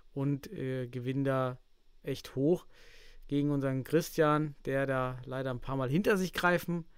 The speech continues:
musste. Und eine Szene natürlich, da war er richtig sauer. Da kommt er zu spät raus. Das zwei zu null, schöner Abwurf von Göde. Und, äh, Christian, ja, wir hatten, wir haben das schon mit ihm ja intern analysiert. Er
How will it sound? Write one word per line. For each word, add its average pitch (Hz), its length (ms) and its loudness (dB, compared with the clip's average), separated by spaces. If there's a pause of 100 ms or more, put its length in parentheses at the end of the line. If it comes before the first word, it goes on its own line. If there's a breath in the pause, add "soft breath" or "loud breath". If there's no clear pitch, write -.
(180)
musste. 196 300 2
Und 190 160 -4
eine 214 320 2
Szene 196 200 8
natürlich, 170 220 2
da 160 120 4
war 165 120 6
er 160 120 6
richtig 185 280 0
sauer. 165 460 10 (680 soft breath)
Da 135 100 -2
kommt 170 260 2
er 165 100 4
zu 160 120 -2
spät 139 360 2
raus. 147 320 6
Das 139 140 -4
zwei 156 220 6
zu 160 160 -4
null, 151 300 8
schöner 165 340 4
Abwurf 151 320 4
von 147 160 2
Göde. 147 420 8 (1040)
Und, 147 320 4
äh, 147 180 2
Christian, 165 420 4
ja, 139 180 4 (880 loud breath)
wir 151 80 4
hatten, 165 180 4
wir 160 140 12
haben 170 100 8
das 156 100 4
schon 175 80 6
mit 175 100 4
ihm 175 120 4
ja 170 100 8
intern 175 380 4 (140)
analysiert. 165 600 8 (240 loud breath)
Er 156 160 4